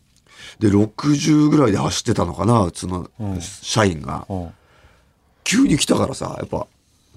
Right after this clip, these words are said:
Speaker 2: ブレーキ踏むじゃない。
Speaker 1: うんうんうんうん。
Speaker 2: でもそんな、まあ、急に急ブレーキは踏まないけど、
Speaker 1: はい。
Speaker 2: ちょっとずつ減速してたんだけど、そのちょっとずつ減速が、ちょうど合っちゃって、
Speaker 1: <laughs>
Speaker 2: バーンって。
Speaker 1: え？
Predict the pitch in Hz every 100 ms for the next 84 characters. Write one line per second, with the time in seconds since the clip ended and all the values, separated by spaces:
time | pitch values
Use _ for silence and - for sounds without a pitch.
0 | _ - 127 139 139 - 107 101 131 110
1 | 107 95 87 87 80 80 73 _ _ _
2 | _ _ _ _ _ _ _ - 233 -
3 | 160 156 131 113 - - - 185 160 -
4 | 151 123 98 95 98 101 98 92 92 87
5 | 82 - 135 143 - 175 175 151 104 110
6 | 98 107 101 113 104 87 80 95 - -
7 | - - _ _ - 151 123 190 190 -
8 | 233 233 196 113 117 123 123 120 120 147
9 | 117 - _ _ _ _ _ _ - -
10 | 196 226 214 202 208 - - 98 - -
11 | - - - 147 226 240 - 139 113 -
12 | - - - - 311 - 311 220 196 240
13 | 302 320